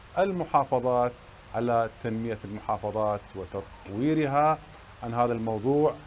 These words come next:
نتشرف باستضافة السادة الكرام النائب حسين العقابي، عضو اللجنة القانونية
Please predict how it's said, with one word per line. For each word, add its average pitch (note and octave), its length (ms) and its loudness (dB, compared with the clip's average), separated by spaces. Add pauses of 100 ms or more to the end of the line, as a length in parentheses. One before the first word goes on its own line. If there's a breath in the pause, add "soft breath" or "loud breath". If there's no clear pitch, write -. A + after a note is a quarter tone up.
(260)
نتشرف C#3 580 2
باستضافة A#2 840 0
السادة G#2+ 600 -2
الكرام A2 460 -4
النائب B2+ 360 2 (520 loud breath)
حسين C3 320 0
العقابي، C3 540 4
عضو A#2 180 0
اللجنة A2 260 -2
القانونية G2+ 520 -2